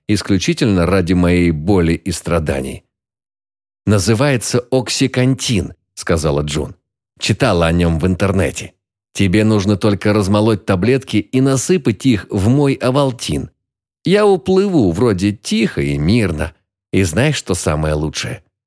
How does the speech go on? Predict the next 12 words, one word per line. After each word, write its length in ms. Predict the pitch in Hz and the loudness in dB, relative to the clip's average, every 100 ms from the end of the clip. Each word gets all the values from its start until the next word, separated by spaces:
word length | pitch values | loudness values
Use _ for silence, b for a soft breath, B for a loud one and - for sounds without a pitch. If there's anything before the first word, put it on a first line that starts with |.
| _ _ _ | _ _ _
Моя 320 | 80 90 104 95 | -2 0 0 0
память 640 | - 113 92 76 78 - _ | -2 0 0 -4 -8 -16 _
такое 360 | 76 - 143 113 | -8 0 0 2
решето, 460 | 92 - - 139 | 0 -2 0 0
что 180 | 92 92 | 0 -2
я 120 | 85 | 0
даже 260 | 87 92 98 | 2 0 2
не 120 | 98 | 2
запомню, 560 | 87 95 - 143 92 71 | 2 -2 0 0 0 -4
что 180 | - 78 | -6 -2
просила 460 | 82 80 - 64 | -2 -2 -4 -6
тебя». 340 | - 76 - | -8 -10 -10